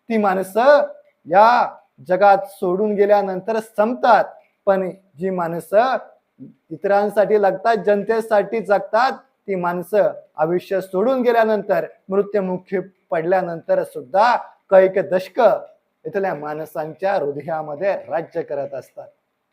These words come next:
मित्रांनो, या भाषणाच्या काही महत्त्वाच्या सुरुवाती होत्या. तुम्हाला हा व्हिडिओ कसा वाटला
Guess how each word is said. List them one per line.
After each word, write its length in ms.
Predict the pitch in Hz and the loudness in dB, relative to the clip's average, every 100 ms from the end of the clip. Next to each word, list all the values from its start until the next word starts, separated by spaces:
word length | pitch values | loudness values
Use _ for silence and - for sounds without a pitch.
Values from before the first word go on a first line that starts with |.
| _ _ _ _ _ _ _ 156 | _ _ _ _ _ _ _ -8
मित्रांनो, 480 | 170 220 190 147 117 _ _ _ _ _ _ | 2 2 2 -4 -12 _ _ _ _ _ _
या 340 | 196 226 220 - - _ 147 | 4 6 4 -4 -18 _ -20
भाषणाच्या 680 | 135 143 196 185 185 196 | -20 -12 -8 -6 -4 -2
काही 360 | 190 190 190 196 | -2 -4 -6 -6
महत्त्वाच्या 800 | 175 147 180 175 175 165 180 143 - _ _ _ _ | -8 -8 -10 -6 -6 -6 -6 -6 -10 _ _ _ _
सुरुवाती 500 | - - 170 185 165 | -12 -6 0 0 0
होत्या. 340 | 180 - 160 185 - _ _ _ _ _ _ | -4 -6 -6 -6 -10 _ _ _ _ _ _
तुम्हाला 280 | 208 226 240 | 0 2 4
हा 120 | 247 | 2
व्हिडिओ 380 | 240 190 202 262 | 2 2 4 2
कसा 300 | 247 220 220 | 2 2 4
वाटला 400 | 190 165 160 139 | 4 2 -2 -6